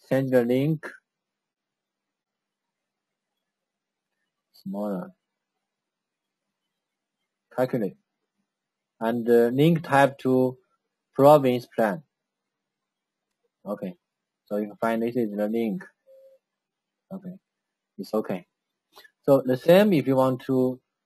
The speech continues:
make it as, as roughing, you just need set the top and bottom. I mean, the set the down, the step down. It's okay. So very fast.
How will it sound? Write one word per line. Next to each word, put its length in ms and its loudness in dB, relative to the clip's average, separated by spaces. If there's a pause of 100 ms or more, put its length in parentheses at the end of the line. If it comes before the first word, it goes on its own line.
(340)
make 220 0
it 140 2
as, 260 4
as 160 0
roughing, 440 2
you 60 -4
just 200 0
need 160 -6
set 340 -2
the 340 -2 (840)
top 300 2
and 180 -2
bottom. 420 -2 (2250)
I 40 -12
mean, 260 -8
the 200 -2
set 380 2
the 480 -2 (1500)
down, 340 2
the 180 4
step 360 0
down. 320 2 (880)
It's 160 -12
okay. 300 -6 (1700)
So 100 -8
very 280 2
fast. 420 -4